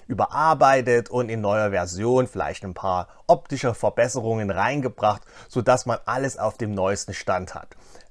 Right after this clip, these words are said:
Ist nicht zwingend notwendig, die meisten Sachen findet man als P D F auf deren Website von Chip Zero Games, aber ich hab's mir trotzdem geholt, weil hier bezahlt man tatsächlich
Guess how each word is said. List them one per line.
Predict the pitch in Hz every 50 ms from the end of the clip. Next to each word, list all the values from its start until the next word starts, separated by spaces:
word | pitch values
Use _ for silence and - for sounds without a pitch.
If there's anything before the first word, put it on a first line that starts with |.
| - - -
Ist | 220 233 - -
nicht | 196 190 - -
zwingend | - - 160 170 160 143 127 -
notwendig, | 147 185 214 175 208 196 190 - -
die | 139 127
meisten | 120 113 113 131 147 - - 135 123
Sachen | 123 120 98 101 95
findet | - - - 170 202 214 196 185 139 -
man | 120 113 120 131 147 147 135 - -
als | 110 117 120 127 123 - - - -
P | - - - 120 131 117
D | 110 101
F | - 147 160 156 - - -
auf | - - 123 131 135 123 98 95 87
deren | 113 120 117 110 110 107
Website | 113 156 - - - 151 139 135 120
von | - 135 127 117 113
Chip | 98 - - 143 -
Zero | - 127 123 123 107
Games, | 120 117 120 117 - -
aber | - 147 156 147 123 - - 147 139 -
ich | - - - -
hab's | 127 - - -
mir | 110
trotzdem | - 123 127 - 123 120
geholt, | 120 120
weil | 117 117 123 127 -
hier | - - - 165 185 - - -
bezahlt | 151 131 - - 135 127 135 139 139
man | 135 127 120
tatsächlich | - 117 110 104 - - 120 120 - - 113 104